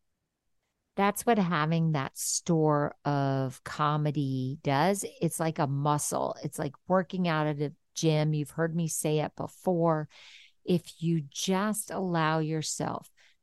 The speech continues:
to really dive into the comic perspective and appreciate this gift of comedy, then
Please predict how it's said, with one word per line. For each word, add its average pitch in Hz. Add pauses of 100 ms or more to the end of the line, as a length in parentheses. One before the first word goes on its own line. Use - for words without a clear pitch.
(120)
to 160
really 190 (1200)
dive 165
into 147 (280)
the 147
comic 170
perspective 131 (460)
and 160
appreciate 175 (120)
this - (100)
gift 165
of -
comedy, 185 (500)
then 190